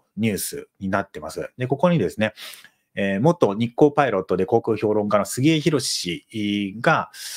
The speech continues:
あー、解説をしているんですけれども、えー、読み上げていきますと、おー、日本では航空機や乗り-、他の乗り物事故が起きた際に、警察が、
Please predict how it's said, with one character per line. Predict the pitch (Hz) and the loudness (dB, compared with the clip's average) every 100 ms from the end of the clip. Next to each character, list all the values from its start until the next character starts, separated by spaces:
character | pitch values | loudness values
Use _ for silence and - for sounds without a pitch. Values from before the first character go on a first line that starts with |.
| - - | -14 -4
あ | 101 95 90 | 0 2 0
ー、 | 90 | 0
解 | 110 101 | -2 -2
説 | 98 98 | -4 -2
を | 90 | -4
し | - | -2
て | 90 | -4
い | 85 90 | -4 -2
る | 90 85 92 90 | -2 -2 -4 -6
ん | 85 | -6
で | 76 | -10
す | |
け | - | -12
れ | - | -10
ど | 104 | 0
も、 | 131 - _ _ _ _ _ _ - _ _ - - - - - - - - - _ - | 2 0 _ _ _ _ _ _ -18 _ _ -20 -16 -14 -14 -18 -18 -20 -20 -20 _ -10
え | 64 58 110 107 | -6 -4 -2 -2
ー、 | 101 | 0
読 | 123 | 2
み | 156 | 4
上 | 156 | 4
げ | 147 | 4
て | 147 | 4
い | |
き | 131 | 4
ま | 151 175 | 2 2
す | - | 4
と、 | 117 78 - _ _ _ _ _ _ _ - - _ _ _ _ _ _ _ | 4 4 -8 _ _ _ _ _ _ _ -20 -20 _ _ _ _ _ _ _
お | 113 117 113 110 | 0 2 2 2
ー、 | |
日 | 117 | 2
本 | 139 - 226 | 2 6 6
で | 156 | 6
は | 110 | 4
航 | 165 180 | 4 2
空 | 180 196 175 | 4 2 2
機 | - | 4
や | 110 104 | 6 6
乗 | 98 113 | 2 0
り-、 | 127 | -2
他 | - 151 | 0 2
の | 151 | 4
乗 | |
り | 151 | 4
物 | 147 147 | 4 2
事 | 135 | 2
故 | 143 113 | 2 4
が | 101 | 2
起 | |
き | 98 | 2
た | 98 | -2
際 | 107 92 | 0 2
に、 | 104 196 | 2 0
警 | - 214 | 2 2
察 | 214 226 190 | 4 2 4
が、 | 185 113 | 4 2